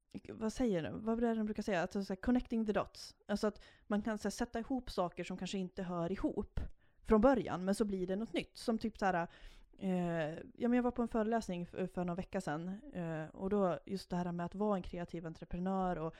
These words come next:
att inte se begränsningar i sa-, saker. Bara för att en sak är en sak så behöver den kanske inte alltid f-, i fortsättningen vara det.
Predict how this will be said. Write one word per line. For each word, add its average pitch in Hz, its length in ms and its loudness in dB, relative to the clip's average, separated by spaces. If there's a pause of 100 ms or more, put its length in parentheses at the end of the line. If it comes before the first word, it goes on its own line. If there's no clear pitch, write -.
(600)
att - 140 -6
inte 196 220 0
se 185 220 2
begränsningar 185 840 2
i 156 120 -6
sa-, 208 340 2 (120)
saker. 226 400 4
Bara 170 100 -2
för 220 100 -4
att - 40 2
en 190 100 4
sak 185 320 0
är 175 60 0
en 165 80 -4
sak - 580 -2
så - 120 -2
behöver 180 320 4
den 170 180 -2
kanske 165 280 -8
inte 160 260 -4
alltid 185 480 -2
f-, - 160 -6
i 175 120 -2
fortsättningen 165 520 -6
vara 277 200 6
det. - 180 -8